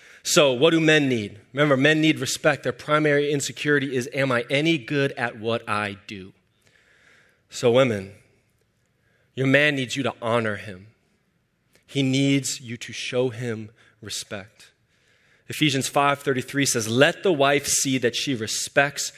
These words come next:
her husband." Now, men, first of all,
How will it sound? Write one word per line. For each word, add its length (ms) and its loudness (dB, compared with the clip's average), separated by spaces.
her 120 -14
husband." 580 -4
Now, 160 0
men, 300 0
first 380 2
of 80 -2
all, 240 -6